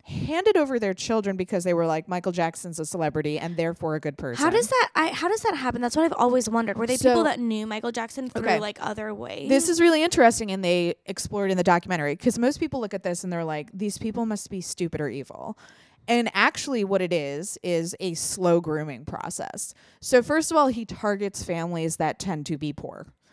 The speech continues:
Speaker 2: Yeah.
Speaker 1: And, like, very much rely on him financially. <clears throat> So that it was the case for both of them.
Speaker 2: How does, how did he meet them, though?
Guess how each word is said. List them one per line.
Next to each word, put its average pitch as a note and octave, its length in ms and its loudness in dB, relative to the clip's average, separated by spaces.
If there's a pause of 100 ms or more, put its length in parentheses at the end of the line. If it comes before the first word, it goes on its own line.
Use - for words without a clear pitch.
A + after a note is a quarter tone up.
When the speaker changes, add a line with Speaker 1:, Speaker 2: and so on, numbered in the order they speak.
(140)
Speaker 2:
Yeah. A3 280 -10
Speaker 1:
And, F3+ 420 2
like, E3 240 0
very G3+ 380 4
much F3+ 260 -4
rely E3 280 0
on D3+ 120 -2
him D#3 120 -4
financially. C#3 760 -10 (180)
<clears throat> D#4 240 -8 (220)
So A#3+ 200 -2
that A3 320 2
it F#3+ 200 -10
was G3 140 -2
the G3 80 -10
case F3 320 -6
for D#3+ 140 -4
both B2+ 200 -4
of A#2 100 -6
them. G#2 100 -8
Speaker 2:
How G3 100 -6
does, E4 240 -4
how D4+ 140 -4
did D#4+ 80 -4
he D#4+ 100 0
meet B3 320 -2
them, C3+ 220 -10
though? G2+ 320 -8